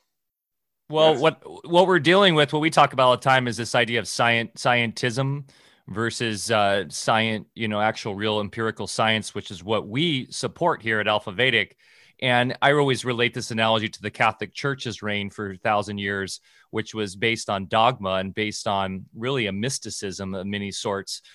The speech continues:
Speaker 1: where disease came from demons or the devil. And that's really what germ theory is. And so we have this foundation built upon,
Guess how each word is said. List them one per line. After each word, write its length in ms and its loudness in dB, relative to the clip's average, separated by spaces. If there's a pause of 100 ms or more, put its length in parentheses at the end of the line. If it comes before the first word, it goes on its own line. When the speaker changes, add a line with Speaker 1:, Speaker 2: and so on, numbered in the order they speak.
Speaker 1:
where 300 -4
disease 440 -8
came 240 -6
from 240 -8
demons 560 -6
or 80 -8
the 120 -12
devil. 460 -4 (380)
And 100 -8
that's 220 -6
really 200 -4
what 120 -6
germ 260 -8
theory 360 -4
is. 280 -6 (340)
And 120 -4
so 200 0
we 160 0
have 200 4
this 160 -6
foundation 600 0
built 220 -2
upon, 600 2